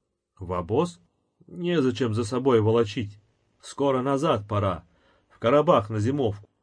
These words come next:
Холода тут». «Горы высоко зашли». «Высоко», согласился Тимур. «Идём, идём, а всё в гору». И, запахиваясь в халат, пошёл из трапезной, советуя казначею:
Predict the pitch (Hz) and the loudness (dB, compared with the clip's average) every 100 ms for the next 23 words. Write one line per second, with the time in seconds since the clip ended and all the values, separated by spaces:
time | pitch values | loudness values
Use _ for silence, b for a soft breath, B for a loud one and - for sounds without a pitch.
0 | _ _ - 110 147 170 151 104 85 - | _ _ -4 0 2 2 0 -2 -10 -14
1 | _ _ _ _ _ _ _ 101 110 180 | _ _ _ _ _ _ _ -6 0 2
2 | 175 101 104 - _ _ _ _ 107 120 | 2 0 -6 -18 _ _ _ _ -8 -6
3 | 131 131 170 135 135 131 175 127 - - | -6 -6 -4 -4 -4 -2 -2 -2 -6 -18
4 | - _ _ _ _ - 98 104 147 143 | -20 _ _ _ _ -14 -10 -4 -4 0
5 | 120 104 92 95 - 104 98 92 98 95 | 0 0 -2 -4 -4 -8 -8 -10 -10 -10
6 | 87 - _ _ _ _ _ _ _ _ | -10 -16 _ _ _ _ _ _ _ _
7 | _ - 85 85 135 143 123 110 131 143 | _ -16 -14 -2 2 2 2 2 6 6
8 | 110 101 101 - 139 113 90 92 120 107 | 6 0 -2 -2 0 0 -2 0 2 2
9 | 90 - _ _ _ _ _ _ _ _ | 0 -10 _ _ _ _ _ _ _ _
10 | _ _ _ _ _ 80 92 104 139 135 | _ _ _ _ _ -8 -6 2 2 2
11 | 127 120 - 120 120 143 135 - 107 - | 0 -2 -4 -2 2 2 0 -4 -6 -2
12 | 135 120 104 131 139 110 127 113 120 110 | -2 -2 -4 -4 -2 -2 -4 -4 -6 -6
13 | 117 117 127 110 113 107 104 110 104 113 | -4 -2 -2 -2 -4 -4 -4 -6 -6 -4
14 | 92 76 | -4 -6